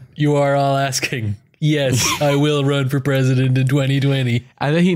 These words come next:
Speaker 2: he pushed it back to twenty twenty-four,
Speaker 1: Mm.
Speaker 2: uh, based off his blossoming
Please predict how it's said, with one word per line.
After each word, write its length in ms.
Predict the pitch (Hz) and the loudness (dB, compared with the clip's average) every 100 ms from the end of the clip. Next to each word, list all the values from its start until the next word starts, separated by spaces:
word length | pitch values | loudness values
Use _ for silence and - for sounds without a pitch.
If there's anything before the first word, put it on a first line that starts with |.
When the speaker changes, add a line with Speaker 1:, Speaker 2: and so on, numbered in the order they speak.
| 147 | 2
Speaker 2:
he 80 | 156 | 0
pushed 320 | 160 175 - | 0 -2 -2
it 40 | |
back 300 | 135 143 139 | -2 -2 -2
to 100 | - 104 | -6 -4
twenty 240 | 123 113 | 0 -2
twenty-four, 580 | - 113 90 - 123 110 110 104 | -2 -4 -4 -2 -2 2 2 0
Speaker 1:
Mm. 20 | - - | -4 -8
Speaker 2:
uh, 240 | 92 82 - - - | -4 -4 -6 -10 -4
based 260 | 95 - | -4 -2
off 220 | 92 90 | -4 -4
his 540 | 101 87 80 - - - - | -2 0 -2 -6 -14 -18 -6
blossoming 680 | 104 87 - 95 82 80 | -4 -4 -2 -2 0 -2